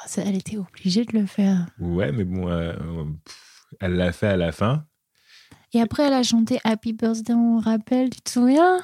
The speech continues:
Speaker 2: Oui, à sa copine.
Speaker 1: J'avais oublié,
Speaker 2: C'est
Speaker 1: oui.
Speaker 2: pour ça que je te dis que c'était quand même un safe place pour elle, parce
Speaker 1: Oui.
Speaker 2: que c'était pas un concert où elle est partie de scène et, euh, elle est pas revenue à la fin. Voilà, elle est revenue, elle a dit : Oui, est-ce que vous pouvez, euh, chanter
Speaker 1: Ah
Speaker 2: Happy
Speaker 1: oui.
Speaker 2: Birthday pour ma pote, et cetera.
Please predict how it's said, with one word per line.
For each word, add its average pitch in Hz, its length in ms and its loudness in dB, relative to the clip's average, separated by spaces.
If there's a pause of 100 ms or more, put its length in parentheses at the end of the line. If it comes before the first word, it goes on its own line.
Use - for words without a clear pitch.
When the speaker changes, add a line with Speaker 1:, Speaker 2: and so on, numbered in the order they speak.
(160)
Speaker 2:
Oui, 107 280 2
à 98 100 -6
sa 95 140 -4
copine. 123 280 2
Speaker 1:
J'avais 220 140 4
oublié, 233 360 4
Speaker 2:
C'est 240 60 2
Speaker 1:
oui. 190 60 4
Speaker 2:
pour 214 100 6
ça 160 120 4
que - 120 4
je - 60 -2
te - 80 0
dis 104 220 0
que 92 440 0
c'était 92 260 -8
quand 101 120 -4
même 104 140 -2
un 90 100 -4
safe 90 240 -4
place 95 160 -4
pour 92 140 -4
elle, 101 120 -2
parce 233 160 4
Speaker 1:
Oui. 247 80 6
Speaker 2:
que 233 200 4
c'était 92 260 -4
pas 113 320 0
un 90 100 -2
concert 101 520 -4
où 90 60 -2
elle 82 140 -2
est 82 60 -4
partie 85 400 -6
de 87 160 -2
scène 104 480 -2 (680)
et, 82 200 -2
euh, 82 920 -6 (120)
elle 87 160 -4
est 85 100 -2
pas 92 180 -2
revenue 92 380 -2
à 92 40 -2
la 82 100 -4 (200)
fin. 82 280 -4
Voilà, 95 380 0
elle 98 120 -4
est 92 80 0
revenue, 98 460 -2
elle 110 160 2
a 90 80 2
dit : 98 180 -2
Oui, 135 360 0
est-ce 98 120 -6
que 123 80 -4
vous 120 80 -2
pouvez, 107 400 -2
euh, 90 380 -4
chanter 98 340 -2
Speaker 1:
Ah 226 60 4
Speaker 2:
Happy 233 180 4
Speaker 1:
oui. 214 80 2
Speaker 2:
Birthday 98 260 -2
pour 101 140 -6
ma 92 120 -6
pote, 104 380 0
et 98 180 4
cetera. 101 300 0